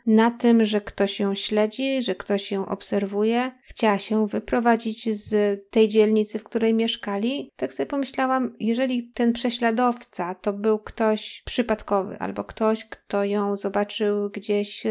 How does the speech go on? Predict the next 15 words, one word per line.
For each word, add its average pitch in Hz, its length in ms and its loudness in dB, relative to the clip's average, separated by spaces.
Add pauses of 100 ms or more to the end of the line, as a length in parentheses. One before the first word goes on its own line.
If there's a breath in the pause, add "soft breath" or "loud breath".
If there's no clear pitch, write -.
(100)
w - 100 -18
ka-, 220 300 4
w - 120 -8
kwiaciarni 233 640 2
kiedyś 185 580 -4
i 226 80 2
się 247 120 2
zakochał 240 420 2
bez 202 140 -6
pamięci 180 460 -8
na 165 80 -8
przykład, - 500 -8 (480)
jaka 294 640 -2 (140)
byłaby 269 460 4
pewność, 240 960 0